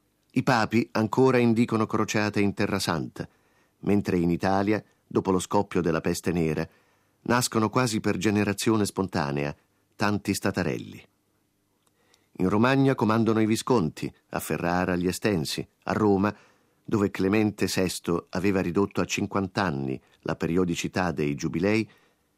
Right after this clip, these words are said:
viene proclamata la Repubblica. Gioioso evento, la professione solenne dell'obbedienza della Chiesa armena verso la sede di Pietro. Trepido esito,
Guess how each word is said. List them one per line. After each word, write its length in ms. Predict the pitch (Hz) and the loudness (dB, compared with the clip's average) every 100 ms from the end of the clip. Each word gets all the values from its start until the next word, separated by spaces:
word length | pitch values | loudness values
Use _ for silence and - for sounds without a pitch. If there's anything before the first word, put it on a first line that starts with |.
| _ - | _ -4
viene 300 | 131 127 120 | 0 2 2
proclamata 580 | 113 110 110 113 113 101 | 0 0 2 2 0 -2
la 80 | |
Repubblica. 680 | 98 95 - - - - - _ _ _ _ _ _ _ _ _ _ _ _ _ _ _ | -2 -4 -8 -8 -12 -12 -16 _ _ _ _ _ _ _ _ _ _ _ _ _ _ _
Gioioso 600 | - 104 98 101 101 98 | -2 2 4 4 4 2
evento, 680 | 95 92 71 71 - 82 - _ | 2 0 0 -4 -6 -6 -8 _
la 140 | - 90 | -4 -2
professione 600 | 98 101 92 - 95 90 | 0 -2 0 0 0 0
solenne 480 | - 90 85 82 80 | 0 0 0 0 0
dell'obbedienza 880 | 80 80 78 82 87 73 - - | -2 -2 -2 0 0 0 -4 -6
della 200 | 76 69 | -4 -6
Chiesa 440 | - 80 82 78 69 | -4 -2 -2 -2 -6
armena 480 | - 76 73 80 - _ _ _ _ _ _ _ | -4 -4 -4 -4 -8 _ _ _ _ _ _ _
verso 320 | 107 110 104 | -2 0 0
la 100 | 95 | 0
sede 300 | 87 92 85 | 0 -2 0
di 120 | 85 | -4
Pietro. 500 | - 64 53 - - - _ _ _ _ _ _ _ _ _ | -2 -4 -4 -10 -16 -18 _ _ _ _ _ _ _ _ _
Trepido 500 | - 117 117 113 110 | -2 0 0 2 2
esito, 720 | 107 98 82 76 - 71 64 | 4 2 0 -4 -4 -6 -6